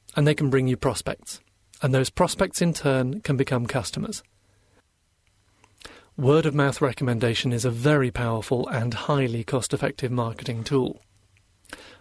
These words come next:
Providing excellent customer service consistently is not easy, far from it. Why? Because people deliver customer services, people make products and provide a service,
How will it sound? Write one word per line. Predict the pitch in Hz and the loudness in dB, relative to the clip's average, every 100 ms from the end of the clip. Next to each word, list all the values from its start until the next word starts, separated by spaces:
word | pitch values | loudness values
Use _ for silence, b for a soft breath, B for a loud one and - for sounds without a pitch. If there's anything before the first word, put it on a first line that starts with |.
| - | -4
Providing | 151 147 156 147 - | 0 2 2 0 0
excellent | - - 160 143 | 0 2 0 0
customer | - 139 - 123 | -2 -2 -2 -2
service | - 127 117 | 0 0 0
consistently | - 123 - 220 - 147 - 123 - B B B | -2 -2 2 2 0 -4 -2 -4 -6 B B B
is | 151 123 | -2 2
not | 147 156 | 2 2
easy, | 135 107 95 - | 0 0 -6 -8
far | - 123 123 | -4 -2 -2
from | 131 107 | -4 -4
it. | - - - - - _ - - | -8 -14 -20 -20 -20 _ -20 -12
Why? | - 135 160 170 160 B B B - | -2 2 4 2 -2 B B B -2
Because | 156 143 165 | 2 2 0
people | - 208 190 143 135 | 2 0 2 2 2
deliver | 139 131 120 | 2 2 0
customer | - 120 - 117 | -2 -4 -2 -2
services, | - 139 135 - 139 139 b b b _ - | 2 2 2 2 0 -2 b b b _ -2
people | 165 185 143 120 | 0 2 2 2
make | 110 - | -2 -2
products | 131 123 - - | -2 -2 -2 -4
and | 120 | -4
provide | 117 113 107 | -2 -2 -2
a | |
service, | 104 135 120 120 | 0 0 2 0